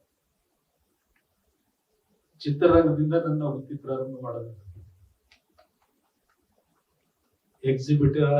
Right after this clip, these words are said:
ಆಗಿ, ಡಿಸ್ಟ್ರಿಬ್ಯೂಟರ್ ಆಗಿ, ನಂತರದ ಚಿತ್ರದ ನಿರ್ಮಾಪಕನಾಗಿ ಈ ಒಂದು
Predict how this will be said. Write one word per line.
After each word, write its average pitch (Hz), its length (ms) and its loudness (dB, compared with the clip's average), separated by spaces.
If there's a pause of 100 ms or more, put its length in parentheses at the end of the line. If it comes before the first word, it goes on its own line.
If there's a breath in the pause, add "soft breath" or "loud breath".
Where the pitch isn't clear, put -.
ಆಗಿ, 151 200 -4 (800)
ಡಿಸ್ಟ್ರಿಬ್ಯೂಟರ್ 139 580 -4 (100)
ಆಗಿ, 135 180 -8 (1040)
ನಂತರದ 143 440 -2
ಚಿತ್ರದ 143 380 -6
ನಿರ್ಮಾಪಕನಾಗಿ 139 880 -2 (1600)
ಈ 143 60 -6 (100)
ಒಂದು 135 180 6